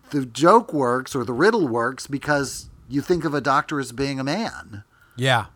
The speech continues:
Speaker 1: If
Speaker 2: right,
Speaker 1: you don't
Speaker 2: absolutely.
Speaker 1: identify it as a woman, you don't, like, "Well, his father was killed. How could his fa-," you know, how, well, because the doctor is his mother.
Speaker 2: Yeah.
Speaker 1: You know, I, I don't know. I hope that that is, that one doesn't work anymore. I hope that we've moved to a place where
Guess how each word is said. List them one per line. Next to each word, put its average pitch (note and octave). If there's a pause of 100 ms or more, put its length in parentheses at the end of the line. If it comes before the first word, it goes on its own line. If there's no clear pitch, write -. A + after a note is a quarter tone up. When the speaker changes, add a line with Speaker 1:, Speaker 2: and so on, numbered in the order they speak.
(220)
Speaker 1:
If A#2+
Speaker 2:
right, A#2+
Speaker 1:
you -
don't E3
Speaker 2:
absolutely. B2+
Speaker 1:
identify D#3
it B2+
as C3
a C3
woman, F3+
you D3+
don't, D3+
like, B2
"Well, G2
his G#2+
father D#3+
was B2+
killed. A3
How A#2
could D3
his C#3
fa-," C#3
you D3
know, A2+
how, B2+
well, A#2
because A#2+ (140)
the A#2+
doctor C3
is A#2
his A2+
mother. D3 (520)
Speaker 2:
Yeah. G#2 (180)
Speaker 1:
You D3
know, C3
I, C#3+
I F3
don't E3+
know. A#2
I G#2+
hope G3+
that D3+
that C#3+
is, B2+ (200)
that C#3+
one C#3
doesn't C3+
work B2+
anymore. F2
I F#2+
hope C3+
that A#2+
we've A#2
moved B2+
to A#2+
a -
place G#2+
where F#2